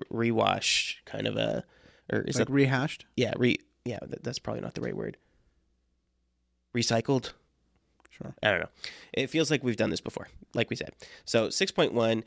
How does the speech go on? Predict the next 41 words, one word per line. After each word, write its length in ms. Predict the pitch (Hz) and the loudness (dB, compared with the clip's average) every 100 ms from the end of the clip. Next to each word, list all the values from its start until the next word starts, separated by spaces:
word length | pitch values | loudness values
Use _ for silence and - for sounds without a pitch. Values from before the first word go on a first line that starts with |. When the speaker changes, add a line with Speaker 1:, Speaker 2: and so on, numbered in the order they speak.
| - - | -6 0
Speaker 1:
and 180 | 175 | 2
it 160 | - 175 | 2 0
wasn't 240 | 208 214 | 0 2
even 200 | 202 156 | 2 4
like 220 | 120 117 - | 2 2 2
there 100 | 113 | 2
was 140 | 110 | 4
any, 160 | 113 110 | 4 4
like, 180 | 104 | 4
super 280 | - 123 113 | 2 0 0
cool 180 | - 107 | 0 0
dialogue 540 | 127 139 147 143 139 | 2 2 4 2 0
or 80 | 139 | 2
anything. 420 | 139 139 143 143 | 2 2 2 4
It 60 | 139 | 4
was 120 | 135 | 2
kinda, 220 | - 156 139 | 2 2 4
everything 360 | 120 131 127 | 2 2 4
was 140 | 123 113 | 2 2
just, 320 | - 117 - | 2 0 4
like, 300 | 110 107 - _ _ - | 4 4 -2 _ _ -2
passable. 540 | 160 147 - 107 101 | 0 0 -2 0 2
Like, 180 | 98 113 | 2 2
it 60 | 117 | 2
was 120 | 110 | 0
fine. 280 | - 135 - | 0 0 0
Like, 140 | 123 123 | -4 2
nothing 300 | 165 269 226 | 2 2 2
was 140 | 127 | 0
bad. 680 | - - 110 98 - - - _ _ _ | -2 0 2 4 0 -6 -20 _ _ _
Speaker 2:
Yeah. 240 | 139 110 113 - - | 0 0 -4 -16 -2
Speaker 1:
Nothing 220 | 147 180 | 2 2
was 120 | 165 123 | 2 2
bad. 440 | 113 92 - - - | 2 2 -2 -10 2
Like, 140 | 107 | 2
the 60 | 117 | 2
plot 300 | - 156 - | 4 4 4
was 480 | 120 120 110 - - _ _ _ _ _ - | 2 2 2 -2 -6 _ _ _ _ _ 0
good, 580 | 123 110 101 101 101 - _ _ - | 2 4 2 0 -4 -16 _ _ -12
kind 320 | - 104 98 | -2 0 0
of. 440 | 95 101 107 - | 0 -2 -6 -14